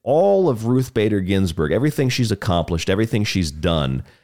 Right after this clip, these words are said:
and rather than using her maybe as a symbol to encourage women to get into law,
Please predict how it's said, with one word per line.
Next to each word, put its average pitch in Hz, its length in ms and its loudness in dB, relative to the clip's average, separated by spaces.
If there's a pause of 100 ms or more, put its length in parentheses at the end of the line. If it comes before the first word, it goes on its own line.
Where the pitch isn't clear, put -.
(240)
and 85 160 0
rather 117 200 2
than 123 160 0
using 101 320 2
her 95 140 2
maybe 90 240 2
as 85 120 0
a 82 60 -6
symbol 113 420 0
to 95 100 0
encourage 87 460 0
women 90 280 0
to 82 100 -4
get 82 160 0
into 82 220 -2
law, 82 720 0